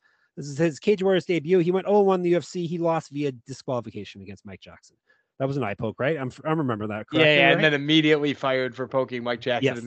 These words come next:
Speaker 2: the eye repeatedly. <laughs>
Speaker 1: How dare you hurt Mike Jackson? He's such a nice guy. Um,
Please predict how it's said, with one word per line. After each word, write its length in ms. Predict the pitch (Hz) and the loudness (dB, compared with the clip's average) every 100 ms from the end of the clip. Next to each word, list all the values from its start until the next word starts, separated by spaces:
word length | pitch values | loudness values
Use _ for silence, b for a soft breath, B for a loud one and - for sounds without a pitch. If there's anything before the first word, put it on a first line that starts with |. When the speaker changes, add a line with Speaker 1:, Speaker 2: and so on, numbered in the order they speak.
| 120 | -2
Speaker 2:
the 40 | |
eye 140 | 120 | 0
repeatedly. 800 | 123 123 - 165 151 139 135 127 | 0 -2 -2 0 0 0 -2 0
<laughs> 40 | 120 | 2
Speaker 1:
How 120 | 175 | 2
dare 280 | 143 160 165 | 6 6 6
you 200 | 151 139 | 6 2
hurt 160 | 151 | 2
Mike 160 | 135 123 | 0 -2
Jackson? 440 | 131 117 - 90 - | -2 -4 -6 -16 -20
He's 480 | - - _ _ | -20 -20 _ _
such 180 | - 120 | -12 -10
a 40 | 117 | -10
nice 180 | 95 | -12
guy. 220 | - 90 82 _ | -14 -20 -20 _
Um, 460 | 127 127 127 123 | -6 -2 -2 -4